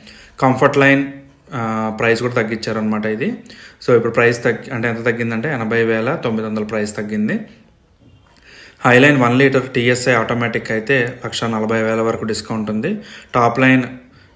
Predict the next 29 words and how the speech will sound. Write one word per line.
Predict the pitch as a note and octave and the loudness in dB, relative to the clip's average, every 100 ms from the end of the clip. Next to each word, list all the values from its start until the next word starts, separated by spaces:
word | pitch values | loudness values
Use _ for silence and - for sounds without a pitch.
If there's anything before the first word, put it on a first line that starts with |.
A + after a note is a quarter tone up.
| A#2+ | -4
ఆ, | A2+ | -2
వన్ | G#2+ A2 | 0 0
లీటర్ | A#2 A#2 | 0 0
టీఎస్ఐ | A2+ A2+ A2+ A#2 | -2 0 0 0
ఆటోమేటిక్ | A2 A2+ A2 G#2+ A2 | -2 -2 -4 -4 -4
అయితే | A2 A#2 | -4 -2
రెండు | A2+ G#2+ | -2 0
లక్షల | A2 A2 A2 | -2 -2 -4
ఇరవై | A2 A2 | -2 0
వేల | A2 | 0
వరకు | A2 A2 | -2 -2
డిస్కౌంట్ | A2 G#2 - G#2+ G#2+ | -4 -6 -6 -6 -4
ఉంది. | G#2+ G3 G#3+ - - - | -4 -4 -6 -14 -20 -12
జీటీ | A#2+ C3 D3 | 0 2 2
ప్లస్ | D3 C#3+ - | 2 0 2
క్రోమ్ | B2+ B2+ A#2+ - - | 4 4 2 -4 -8
వన్ | A2 A2+ B2 | -6 -2 0
పాయింట్ | A#2+ A#2 | 0 0
ఫైవ్ | A#2 A#2 | 0 0
లీటర్ | A#2 A2+ | -2 -4
టీఎస్ఐ | A2+ A2+ A2+ A#2 | -2 -2 -2 -2
డిఎస్జీ | A2+ A2+ A#2 A2+ A#2 A2+ - - | 0 0 -2 -2 -4 -4 -8 -10
ఆటోమేటిక్ | A2 A2+ A2 A2+ A2 | -6 -4 -4 -6 -6
అయితే | G#2+ D#3 | -4 -4
రెండు | B2 A2 | -4 -4
లక్షల | A2 A#2 | -4 -4
డెబ్బై | A2 G#2 G#2 | -4 -4 -6
వేల | G#2 G#2+ | -4 -2
వరకు | G#2 G#2+ A#3+ C4 | -4 -2 -4 -4